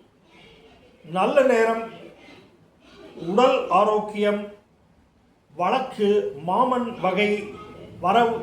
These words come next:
மாமன் வகையில் உறவு, சுலப கடன், அடமான கடன், அண்டை அயலார் உறவு என பங்காளிகள் சேர்க்கை, பங்காளிகளுடன் இணக்கமாக செல்வதால் நல்ல அநேக லாபங்கள் ஏற்படக்கூடும்.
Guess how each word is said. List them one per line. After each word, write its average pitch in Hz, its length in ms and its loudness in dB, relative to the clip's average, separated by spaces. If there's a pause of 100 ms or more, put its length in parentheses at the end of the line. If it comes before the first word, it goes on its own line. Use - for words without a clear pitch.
(260)
மாமன் 233 380 0 (120)
வகையில் 214 500 0 (220)
உறவு, 202 420 4 (800)
சுலப 254 460 4 (120)
கடன், 202 300 2 (480)
அடமான 233 480 0 (100)
கடன், 190 260 -2 (200)
அண்டை 226 240 2 (140)
அயலார் 202 500 2
உறவு 202 340 0 (760)
என 220 160 2 (360)
பங்காளிகள் 208 680 2 (300)
சேர்க்கை, 196 420 -2 (280)
பங்காளிகளுடன் 208 760 2 (160)
இணக்கமாக 202 640 -2
செல்வதால் 180 560 2 (460)
நல்ல 226 260 4 (120)
அநேக 240 220 2 (160)
லாபங்கள் 185 480 2 (160)
ஏற்படக்கூடும். 160 600 -6